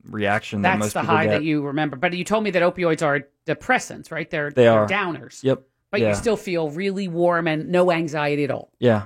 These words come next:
Speaker 1: and I actually did get some energy from it. It's kinda, it's a weird reverse effect that some people get.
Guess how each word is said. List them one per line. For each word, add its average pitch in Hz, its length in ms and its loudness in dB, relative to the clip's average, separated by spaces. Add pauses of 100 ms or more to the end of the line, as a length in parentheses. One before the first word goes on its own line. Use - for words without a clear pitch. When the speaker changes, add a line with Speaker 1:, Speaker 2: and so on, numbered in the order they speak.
(120)
Speaker 1:
and 131 140 2
I 147 120 8
actually 170 280 0
did 131 160 2
get 127 240 2
some 117 160 -4
energy 107 320 0
from 101 240 -4
it. 101 100 -2
It's 107 140 -6
kinda, 147 480 4
it's - 160 -2
a 127 60 0
weird 135 300 2
reverse 117 400 4
effect 117 340 -2
that 131 80 -10
some 120 200 2
people 113 220 -4
get. 120 240 2